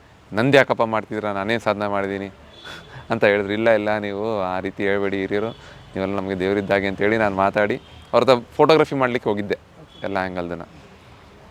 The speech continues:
So ಆ ಒಂದು ಇಂಟ್ರಾಕ್ಷನ್ ಇನ್ನೂ ನೆನಪಿದೆ. ನಾನೊಂದು ಸುಮಾರು ಆರನೇ ಕ್ಲಾಸ್, ಏಳನೇ ಕ್ಲಾಸ್ ಇದ್ದಾಗ ಸ್ವಾಮೀಜಿಯವ್ರದ್ದು ಒಂದು ನ್ಯೂಸ್ ಪೇಪರ್ ಕಟ್ಟಿಂಗ್ ಬಂದಿತ್ತು. ಆ,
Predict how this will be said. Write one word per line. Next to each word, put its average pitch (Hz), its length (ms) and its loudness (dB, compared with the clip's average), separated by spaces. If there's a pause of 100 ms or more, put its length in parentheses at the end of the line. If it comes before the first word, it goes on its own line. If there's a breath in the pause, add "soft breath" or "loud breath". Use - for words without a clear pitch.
(120)
So 120 60 8
ಆ 113 160 10
ಒಂದು 120 200 4
ಇಂಟ್ರಾಕ್ಷನ್ 117 400 2
ಇನ್ನೂ 110 160 -2
ನೆನಪಿದೆ. 101 540 0 (840 loud breath)
ನಾನೊಂದು 123 400 2 (800)
ಸುಮಾರು 101 240 4
ಆರನೇ 117 500 4
ಕ್ಲಾಸ್, 135 200 2
ಏಳನೇ 123 200 2
ಕ್ಲಾಸ್ 123 220 -2
ಇದ್ದಾಗ 120 280 2 (800 soft breath)
ಸ್ವಾಮೀಜಿಯವ್ರದ್ದು 139 600 6
ಒಂದು 131 160 -2
ನ್ಯೂಸ್ 127 200 -4
ಪೇಪರ್ 131 220 -2
ಕಟ್ಟಿಂಗ್ 107 280 -2
ಬಂದಿತ್ತು. 98 300 -6 (580)
ಆ, 95 540 -6